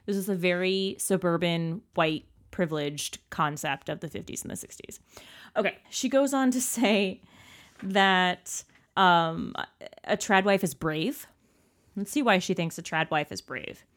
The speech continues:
In a world that insists on exposing the risk she is taking, she is brave enough to risk not having a paid job. Privileged enough to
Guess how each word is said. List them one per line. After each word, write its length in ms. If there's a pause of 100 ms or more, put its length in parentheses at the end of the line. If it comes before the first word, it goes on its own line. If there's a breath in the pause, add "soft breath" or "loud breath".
(480 loud breath)
In 120
a 60
world 360
that 100
insists 720
on 260
exposing 840
the 80
risk 380 (220)
she 200
is 120
taking, 540 (760 soft breath)
she 180
is 100
brave 300
enough 240
to 120
risk 540
not 160
having 340
a 40
paid 340
job. 340 (840 soft breath)
Privileged 480
enough 320
to 120